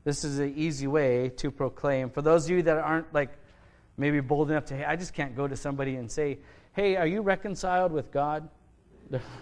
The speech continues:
they're like, "What? Are you a nut?" You can easily go, "Hey, here's our church. Do you have a church you go to?" I'm gonna teach you Evangelism one oh one.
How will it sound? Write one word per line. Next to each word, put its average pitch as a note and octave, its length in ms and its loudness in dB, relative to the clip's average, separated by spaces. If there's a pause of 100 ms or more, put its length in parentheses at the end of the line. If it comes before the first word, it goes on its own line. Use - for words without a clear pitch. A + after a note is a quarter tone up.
they're D3 100 0
like, A#2+ 260 -2
"What? B2 540 -8 (580)
Are B2 100 -4
you C3+ 200 0
a C3 40 0
nut?" C#3 400 -2 (720)
You F#3 160 2
can - 160 0
easily G#3+ 300 4
go, F#3 160 6
"Hey, F#3 420 4 (320)
here's G3 180 0
our F#3 120 2
church. - 520 -2 (240)
Do D#3 100 -2
you F3 80 6
have F#3 120 4
a F3 60 2
church F#3+ 340 0
you G3+ 120 0
go F#3+ 160 2
to?" F3+ 140 -2
I'm D#3+ 80 2
gonna D#3+ 120 0
teach - 280 -2
you D#3 120 0
Evangelism D#3 600 0
one D3+ 160 0
oh D3+ 60 -2
one. C3 220 -2